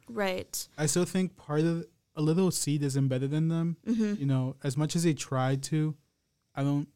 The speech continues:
Speaker 2: I don't know. I just think it's always gonna be there.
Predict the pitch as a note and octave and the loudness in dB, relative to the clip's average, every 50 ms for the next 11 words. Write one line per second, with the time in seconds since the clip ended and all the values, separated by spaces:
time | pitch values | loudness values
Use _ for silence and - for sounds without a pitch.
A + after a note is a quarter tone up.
0 | _ _ _ _ _ _ - D3 C#3+ C#3 C3+ B2+ A#2+ A#2+ A#2+ - _ - C3 C3 | _ _ _ _ _ _ -4 -2 0 2 2 0 0 -2 -6 -8 _ -8 -4 -4
1 | C#3 C3+ - - D3 C#3 C3+ C3+ C3+ - - _ _ _ - C#3 - - C#3+ C#3+ | -2 -4 -2 -2 0 2 0 0 -2 -6 -16 _ _ _ -20 -12 -6 -2 0 2
2 | D3 C#3 - - D3 C#3 C3 A#2+ B2 B2 B2 B2+ C3 C3 C3+ C3+ | 2 2 2 2 4 4 4 4 2 2 2 2 2 2 2 0